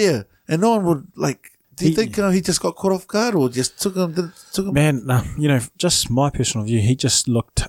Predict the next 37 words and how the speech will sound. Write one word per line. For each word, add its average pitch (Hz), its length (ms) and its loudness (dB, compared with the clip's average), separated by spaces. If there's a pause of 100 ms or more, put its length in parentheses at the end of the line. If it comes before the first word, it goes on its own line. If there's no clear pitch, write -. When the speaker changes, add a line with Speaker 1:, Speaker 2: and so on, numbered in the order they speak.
(140)
Speaker 2:
he 135 80 4
just 147 180 0
didn't 107 220 -2
look - 140 -4
like 101 160 -2
he - 120 -10 (220)
wasn't 107 260 0
ready 120 220 2
for 101 360 0
Ruiz 107 380 2
and 95 100 -6
didn't 101 200 -2
expect - 440 -2
it. 104 120 -4 (360)
Ruiz 123 360 2
had 101 180 0 (240)
nothing 117 300 -4
to 98 120 -4
lose, 101 380 0
you 90 80 -2
know. 101 140 0
Speaker 1:
Yeah. 101 380 -2 (220)
Speaker 2:
Nothing 127 220 0
Speaker 1:
That's 160 120 2
Speaker 2:
to 110 60 -2
Speaker 1:
the 107 60 0
Speaker 2:
lose. 107 80 2
Speaker 1:
worst 151 200 0
kind 139 140 -4
of 123 80 -8
fist 143 200 -4
in 127 60 -2
the 113 80 -2
fight, 143 300 2
Speaker 2:
Yeah. 147 60 0
Speaker 1:
eh? 127 220 -2
Speaker 2:
Yeah. 92 60 -18